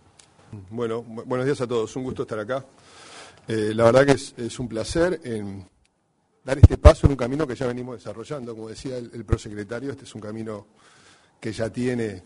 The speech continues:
un buen trecho de recorrido, que venimos desarrollando. Sin duda, este, la firma de este acuerdo con el ilca y el marco que nos da la Presidencia de la República habla de la importancia que estamos dando, eh, en este momento.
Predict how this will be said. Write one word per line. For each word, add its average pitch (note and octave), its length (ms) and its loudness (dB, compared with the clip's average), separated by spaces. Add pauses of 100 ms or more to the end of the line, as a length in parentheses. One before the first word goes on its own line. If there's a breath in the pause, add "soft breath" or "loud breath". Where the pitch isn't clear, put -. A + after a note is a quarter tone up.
(160)
un G2+ 200 -14
buen G#2+ 220 -4
trecho B2+ 640 -8
de A2 120 -10
recorrido, B2 600 -4
que G#2+ 80 -12
venimos A#2 280 -6
desarrollando. A#2+ 480 -4
Sin B2 220 -6
duda, C3+ 260 0
este, A2 300 -10 (280)
la A2 120 -6
firma D3 220 -2
de D3 60 2
este C3 120 -4
acuerdo C3 400 -6
con A2 140 -4
el A2 100 -6
ilca C#3+ 320 0
y G#2+ 60 -4
el A2 100 -2
marco B2 300 0
que A#2 100 -6
nos A2 140 -8
da A#2+ 100 -4
la A#2+ 100 -4
Presidencia A#2 440 -8
de A#2 80 -6
la A2+ 60 -10
República B2 500 -4 (500 loud breath)
habla B2+ 240 -4
de B2 60 0
la A#2+ 80 -2
importancia A#2 500 -6
que G#2 80 -10
estamos A2+ 300 -8
dando, A#2 480 -6 (160)
eh, G#2+ 300 -14
en A#2 120 -12
este A2 160 -14
momento. A2+ 540 0